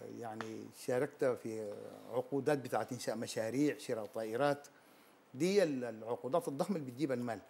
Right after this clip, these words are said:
لكن شنو يعني إذا كان قتلوا لهم عشرة ناس مثلًا في،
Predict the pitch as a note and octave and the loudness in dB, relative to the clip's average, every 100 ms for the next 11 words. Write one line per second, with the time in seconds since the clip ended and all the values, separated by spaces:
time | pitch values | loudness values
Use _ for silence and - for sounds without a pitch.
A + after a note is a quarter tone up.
0 | - - - C#3 A3+ A3 - G3+ A#3+ C#3 | -18 -4 2 4 4 4 4 4 4 4
1 | C3+ B2 A#2 B2 B2+ E3+ D#3+ C#3 C3+ E3 | 2 0 0 0 0 2 2 2 4 4
2 | D3+ C3 F3+ D#3+ C#3+ C#3+ D3 - - - | 6 4 4 2 2 0 0 -6 -16 -20
3 | - B2 C3+ C#3+ C3 B2 - A#2+ A2 G#2+ | -8 -2 0 0 -2 -4 -6 -4 -4 -4
4 | G#2 | -6